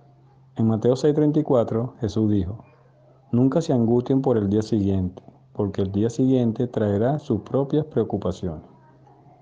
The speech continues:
Bastante hay con los problemas de cada día. Jesús no quiso decir que no debemos angustiarnos o preocuparnos demasiado por lo que pudiera pasar. Preocuparnos por los problemas del mañana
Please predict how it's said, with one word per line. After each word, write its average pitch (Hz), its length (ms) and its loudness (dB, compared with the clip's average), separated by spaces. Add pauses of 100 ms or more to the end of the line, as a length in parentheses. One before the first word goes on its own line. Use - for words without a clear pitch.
(120)
Bastante 123 640 0
hay 123 320 2
con 117 160 -2
los 107 120 -2
problemas 113 480 2
de 95 80 0
cada 98 280 -2
día. 87 260 -6 (1120)
Jesús 143 340 2
no 123 120 4
quiso 131 300 2
decir 143 480 2 (220)
que 113 160 0
no 107 160 2
debemos 131 440 2
angustiarnos 117 840 0
o 107 120 -2
preocuparnos 107 720 -2
demasiado 139 680 0
por 113 120 -2
lo 101 140 -2
que 101 80 -2
pudiera 95 360 -2
pasar. 92 520 -6 (1000)
Preocuparnos 104 920 0 (100)
por 104 140 -2
los 101 120 0
problemas 104 500 0
del 127 100 2
mañana 127 720 2